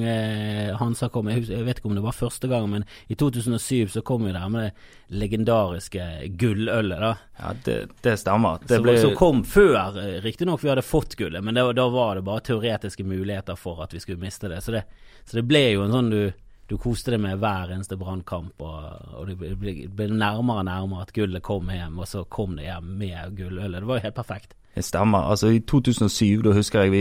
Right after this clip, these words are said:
Speaker 2: brygga to hundre ti, eh, to hundre tusen liter med øl, og alt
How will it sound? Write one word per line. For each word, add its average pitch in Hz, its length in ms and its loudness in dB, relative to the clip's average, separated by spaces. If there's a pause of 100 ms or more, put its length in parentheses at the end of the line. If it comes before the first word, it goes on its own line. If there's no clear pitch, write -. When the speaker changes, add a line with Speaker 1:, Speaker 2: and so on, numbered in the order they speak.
Speaker 2:
brygga 104 400 6 (580)
to 131 200 6
hundre 101 200 6
ti, 117 120 4 (260)
eh, 107 80 6
to 123 220 4
hundre 107 180 4
tusen 98 480 4
liter 104 320 2
med 95 160 4
øl, 143 80 4 (720)
og 90 380 4 (260)
alt 113 240 2